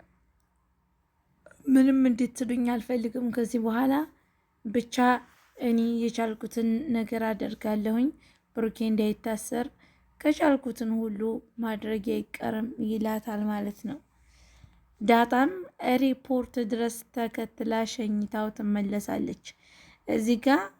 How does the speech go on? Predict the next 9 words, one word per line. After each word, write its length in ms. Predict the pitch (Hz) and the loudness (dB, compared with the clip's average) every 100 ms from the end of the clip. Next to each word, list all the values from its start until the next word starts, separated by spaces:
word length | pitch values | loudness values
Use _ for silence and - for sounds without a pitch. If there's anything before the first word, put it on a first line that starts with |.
| 277 | -4
«ምን 200 | 262 285 | 2 2
ሆነሽ 320 | 339 330 285 - | 2 4 2 0
ነው? 180 | 247 240 | -4 -4
ምንድን 360 | 226 247 233 240 | 0 0 0 0
ነው 140 | 233 | -2
ግራ 180 | 208 220 220 | -2 -2 -2
የምታጋቢኝ?» 840 | 214 208 - 208 202 208 - 214 208 | -2 -4 -6 -6 -6 -8 -4 -2 -2
ይላታል። 460 | 202 208 247 269 - _ _ - - - - | 0 -2 -4 -8 -10 _ _ -20 -20 -20 -10
«እባክህን 640 | 220 247 247 - 269 269 | 2 2 2 -2 0 2